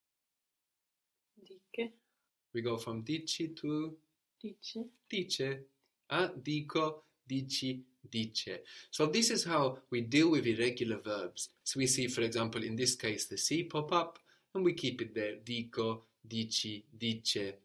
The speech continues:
Speaker 2: And we try to make these relations between different versions of the verb. In the same way,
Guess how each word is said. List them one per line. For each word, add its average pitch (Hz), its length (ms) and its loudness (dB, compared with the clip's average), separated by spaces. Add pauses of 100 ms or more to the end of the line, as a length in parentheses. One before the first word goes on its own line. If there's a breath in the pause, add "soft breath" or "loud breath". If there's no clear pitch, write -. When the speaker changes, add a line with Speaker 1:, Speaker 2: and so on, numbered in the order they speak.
(140)
Speaker 2:
And 139 80 -4
we 131 80 2
try 139 160 4
to 131 140 -2
make 127 240 4
these 120 200 -4
relations 117 840 2 (260 soft breath)
between 113 320 -2
different 113 360 -4
versions 110 380 0
of 101 120 -10
the 101 80 -12
verb. 92 320 -8 (1000)
In 123 80 0
the 117 80 4
same 156 280 6
way, 101 380 -2